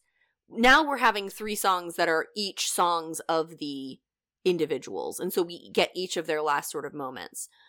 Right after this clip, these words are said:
Um, We're in Love is, um, Lucy's, and that's, again, just, like, a really lovely sort of slow song that I really appreciate. Um, we then get Anti-Curse by Baker, which,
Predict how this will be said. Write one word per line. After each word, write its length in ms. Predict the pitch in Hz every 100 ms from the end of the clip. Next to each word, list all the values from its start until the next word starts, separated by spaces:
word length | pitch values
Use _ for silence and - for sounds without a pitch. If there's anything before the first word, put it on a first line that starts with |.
| _ _ -
Um, 500 | 196 180 165 156 - _ _ _ -
We're 260 | 226 302
in 120 | 254
Love 340 | 214 190 180 - -
is, 400 | 180 165 160 - -
um, 420 | 165 160 147 139 -
Lucy's, 640 | 175 170 165 160 156 147 - _
and 560 | 175 165 151 147 147 139 _ _ _ _
that's, 300 | 185 185 175
again, 280 | 190 170 156
just, 200 | 160 -
like, 120 | 170
a 60 | 160
really 260 | 160 156 160
lovely 440 | 160 147 - 151
sort 240 | - 160
of 120 | 156 160
slow 280 | - 143
song 320 | 151 131 135 139
that 100 | 147
I 40 |
really 280 | 156 151 151
appreciate. 540 | - 151 - 147 139 _ _ _ _ _ _ _ 180
Um, 460 | 180 165 156 135 _ _ _
we 160 | 190 240
then 160 | 330
get 180 | 294 -
Anti-Curse 560 | 196 220 185 - 175 -
by 160 | 160
Baker, 520 | 160 156 - 160 143 -
which, 580 | 185 185 - - -